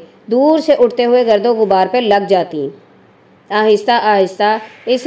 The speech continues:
گرد میں سے ناچتے، نعرے لگاتے ہوئے کسانوں کی شکلیں نمودار ہونے لگتی۔ لوگوں کی متلاشی نظروں میں اشتیاق کی چمک ہوتی کہ دیکھیں اب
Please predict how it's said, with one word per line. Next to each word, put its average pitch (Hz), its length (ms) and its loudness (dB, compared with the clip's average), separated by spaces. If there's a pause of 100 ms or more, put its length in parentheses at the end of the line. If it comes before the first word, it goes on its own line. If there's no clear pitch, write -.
گرد 226 260 0
میں 214 180 2
سے 175 280 -2 (320)
ناچتے، 196 600 -2 (240)
نعرے 262 360 0
لگاتے 214 400 0
ہوئے 185 340 0 (260)
کسانوں 240 440 -2
کی 262 120 -4
شکلیں 214 340 -2
نمودار 214 480 2
ہونے 190 260 0
لگتی۔ 165 380 -6 (140)
لوگوں 254 300 2
کی 285 140 -4
متلاشی 247 540 -2
نظروں 208 360 2
میں 156 200 -2 (420)
اشتیاق 226 440 -2
کی 277 80 -2
چمک 202 380 -2
ہوتی 240 320 -2 (440)
کہ 285 120 0
دیکھیں 202 480 0 (280)
اب 254 120 0